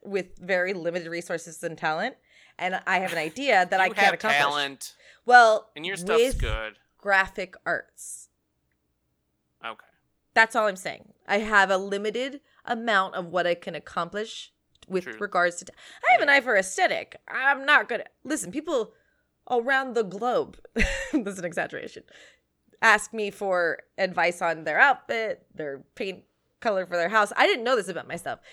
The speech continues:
Speaker 1: Even when Alex came into town for the first time, he goes, "I'm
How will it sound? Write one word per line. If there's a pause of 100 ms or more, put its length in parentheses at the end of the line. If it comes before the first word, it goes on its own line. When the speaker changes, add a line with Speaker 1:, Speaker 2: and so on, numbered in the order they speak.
(120)
Speaker 1:
Even
when
Alex
came
into
town
for
the
first
time,
he
goes, (800)
"I'm